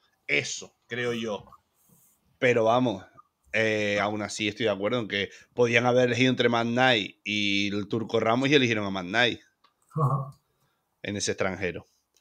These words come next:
Speaker 2: Claro.
Speaker 1: Opuestos, Gonzalo, porque ya sabemos que van a ser Matt Knight, Alexander Caraval y Víctor Méndez y Jorge Fernández, los centrales. Pero nuestros opuestos.
Speaker 2: Vamos a coincidir, eso seguro.
Speaker 1: Bueno,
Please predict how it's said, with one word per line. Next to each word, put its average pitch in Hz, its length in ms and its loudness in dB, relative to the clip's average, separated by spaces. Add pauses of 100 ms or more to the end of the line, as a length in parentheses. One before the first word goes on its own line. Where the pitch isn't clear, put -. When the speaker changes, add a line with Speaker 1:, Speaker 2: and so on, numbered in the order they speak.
(140)
Speaker 2:
Claro. 135 340 -4
Speaker 1:
Opuestos, 202 1000 12
Gonzalo, 131 720 8
porque 104 260 -6
ya 117 160 2
sabemos 131 360 2
que 151 60 2
van 143 100 4
a - 20 2
ser 143 180 2
Matt 139 200 4
Knight, 156 240 6
Alexander 139 520 2
Caraval 135 360 4
y - 40 2
Víctor 135 260 -2
Méndez 131 200 -2
y 151 40 2
Jorge 120 140 4
Fernández, 110 400 -6
los 104 140 -4
centrales. 123 460 2 (420)
Pero 139 220 8
nuestros 151 340 4
opuestos. 143 680 4 (2250)
Speaker 2:
Vamos 180 340 12
a 202 40 6
coincidir, 175 380 2
eso 139 180 0
seguro. 131 460 -2
Speaker 1:
Bueno, 131 680 6